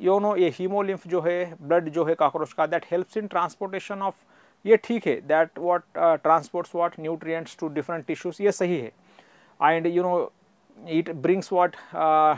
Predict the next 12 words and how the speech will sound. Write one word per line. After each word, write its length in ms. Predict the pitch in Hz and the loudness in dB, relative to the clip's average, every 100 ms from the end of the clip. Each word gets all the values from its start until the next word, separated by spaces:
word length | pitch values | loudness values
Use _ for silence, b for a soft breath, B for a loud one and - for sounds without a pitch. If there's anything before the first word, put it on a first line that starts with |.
| - | -2
nitrogenous 560 | 151 160 180 170 175 - | -4 -2 -2 -4 -8 -8
waste 280 | 139 165 - | -6 -4 -4
from 160 | 165 151 | -8 -6
different 260 | 143 165 156 - | -8 -8 -6 2
parts 280 | 151 151 - | 2 2 -6
and 220 | - 160 151 | -12 -10 -10
it, 180 | - | -8
uh, 120 | - 147 156 | -4 -2 0
carries 280 | 151 160 - 147 | 0 0 -4 -4
them 160 | 147 | -4
to 140 | 143 151 | -6 0
what? 260 | 147 147 | 2 0